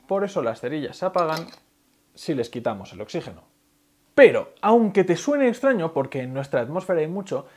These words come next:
el oxígeno en realidad es relativamente escaso. A ver, el oxígeno es una sustancia muy reactiva,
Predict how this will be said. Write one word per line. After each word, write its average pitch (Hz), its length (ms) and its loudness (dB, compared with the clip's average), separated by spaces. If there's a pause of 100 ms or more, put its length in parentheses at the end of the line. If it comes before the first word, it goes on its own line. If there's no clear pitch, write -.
(140)
el 143 120 -4
oxígeno 170 460 -6
en 147 100 -14
realidad 156 420 -6
es 190 180 -8
relativamente 147 800 -2
escaso. - 480 -8 (400)
A - 80 -2
ver, 151 320 2 (200)
el 113 100 -8
oxígeno 180 420 -8
es 160 120 -12
una 170 120 -8
sustancia 165 460 -4
muy 156 240 0
reactiva, 120 580 -6